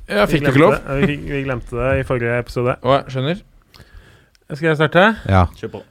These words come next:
Speaker 2: Ranheim og Mjøndalen ned, Godset på kvalik.
Speaker 1: Riktig.
Speaker 3: Mm.
Speaker 1: Vangstein.
Speaker 3: Ranheim går ned. Sammen med, mm, Godset.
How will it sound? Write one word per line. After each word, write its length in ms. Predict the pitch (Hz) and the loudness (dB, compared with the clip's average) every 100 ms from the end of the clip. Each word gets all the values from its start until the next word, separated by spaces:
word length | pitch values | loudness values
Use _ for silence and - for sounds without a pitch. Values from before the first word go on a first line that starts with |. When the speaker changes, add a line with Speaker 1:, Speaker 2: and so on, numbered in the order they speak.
| - | -6
Speaker 2:
Ranheim 420 | 156 156 139 143 | 0 2 2 2
og 60 | 156 | 2
Mjøndalen 480 | 147 131 131 143 139 | 2 2 2 2 0
ned, 160 | 143 127 | -2 -2
Godset 280 | 123 - | -4 -6
på 80 | 127 | -6
kvalik. 460 | 117 120 123 - - - - _ _ _ _ _ _ _ _ _ _ _ _ _ _ _ _ _ _ _ | -4 -4 -6 -12 -16 -16 -20 _ _ _ _ _ _ _ _ _ _ _ _ _ _ _ _ _ _ _
Speaker 1:
Riktig. 480 | - 110 - - 143 156 _ - | -10 -10 -12 -6 -6 -6 _ -6
Speaker 3:
Mm. 120 | 101 | 0
Speaker 1:
Vangstein. 460 | 95 90 104 131 131 - - - _ _ _ _ _ - - - | 0 0 0 0 -2 -10 -20 -20 _ _ _ _ _ -14 -12 -2
Speaker 3:
Ranheim 520 | 107 117 92 107 127 - _ _ _ _ - | 4 6 6 2 -2 -8 _ _ _ _ -8
går 200 | 110 117 | 0 2
ned. 180 | 131 233 - _ _ _ _ _ _ _ - _ _ _ _ _ _ _ _ _ _ _ _ - | 2 0 -6 _ _ _ _ _ _ _ -20 _ _ _ _ _ _ _ _ _ _ _ _ -10
Sammen 540 | - 107 98 120 123 | 0 2 4 0 -2
med, 680 | - 101 104 107 107 104 104 | -4 0 2 2 2 0 -2
mm, 400 | 104 101 98 95 98 - - _ _ _ _ _ _ _ _ _ - - _ _ _ _ _ | -2 -4 -6 -8 -10 -20 -20 _ _ _ _ _ _ _ _ _ -20 -20 _ _ _ _ _
Godset. 480 | - 98 92 - - | -8 -6 -6 -4 -6